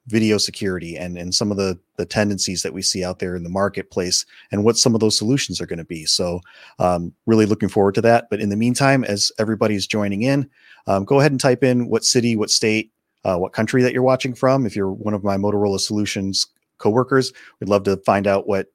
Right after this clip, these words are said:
uh, what division you're working for. There's so many different aspects of our company that, um, that we work with that it's always interesting to find out where everybody's from. So, uh, let's see who is joining here.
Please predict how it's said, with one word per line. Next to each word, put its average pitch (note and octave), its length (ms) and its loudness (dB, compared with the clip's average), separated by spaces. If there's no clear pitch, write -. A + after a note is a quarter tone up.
uh, F2+ 300 -2
what G#2 180 -4
division D3 340 2
you're C#3 100 4
working C#3 300 2
for. C3+ 260 2
There's G2+ 220 0
so B2+ 140 4
many A#2 180 -2
different A2 280 -2
aspects G2+ 500 -2
of G2+ 400 -4
our G2 140 0
company G2 480 -2
that, F#2 200 0
um, F2 380 -4
that F#2 160 0
we F#2+ 140 -6
work B2 260 2
with G2+ 180 2
that F2+ 160 -2
it's F2 120 -4
always G2+ 240 4
interesting F#2+ 360 -6
to F2+ 80 -10
find F2+ 200 -6
out F2+ 100 -6
where F2 80 -8
everybody's E2+ 420 -8
from. D#2 260 -10
So, D#2+ 320 -8
uh, F2+ 220 0
let's G#2 180 -4
see - 960 2
who A#2 320 -2
is B2 280 -2
joining C3+ 300 -2
here. E2+ 260 -10